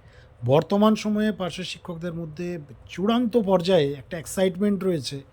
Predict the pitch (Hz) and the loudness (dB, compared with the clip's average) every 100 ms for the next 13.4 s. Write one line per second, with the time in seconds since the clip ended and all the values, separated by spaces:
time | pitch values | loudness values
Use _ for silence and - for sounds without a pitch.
0 | - - - - - 135 147 - 165 170 | -20 -20 -20 -20 -14 -8 -8 0 2 4
1 | 202 - - - - - - 156 135 160 | 2 0 -20 -20 -20 -20 -14 -8 0 2
2 | 156 127 117 120 104 101 95 - - - | 2 0 -2 -4 -4 -8 -14 -20 -20 -20
3 | - - - - - - - - 147 160 | -20 -20 -20 -20 -20 -20 -20 -6 0 2
4 | 208 - 160 202 202 - 185 226 - 175 | 2 2 2 2 0 4 6 6 2 -4
5 | 151 131 104 - - - - 139 135 185 | -4 -6 -8 -12 -20 -20 -18 -12 -8 -8
6 | 196 175 180 180 135 127 - 120 107 - | -8 -2 0 -2 -4 -8 -10 -12 -12 -14
7 | - - 151 220 226 214 170 - 180 170 | -20 -16 -6 -2 2 2 0 -2 -2 0
8 | 190 185 139 156 175 175 175 180 156 - | -2 -2 -2 -2 0 -2 -2 -4 -6 -14
9 | - - - 175 220 254 233 185 190 233 | -20 -12 2 6 6 4 2 2 2 4
10 | 240 233 190 190 - - 170 160 151 147 | 2 2 0 0 -4 -6 -4 0 0 0
11 | 135 131 120 - 123 113 107 107 - - | -4 -8 -12 -12 -14 -14 -16 -16 -18 -20
12 | - - - 156 - 254 - 220 220 214 | -20 -18 0 0 4 2 4 4 6 6
13 | 208 214 - | 4 2 -4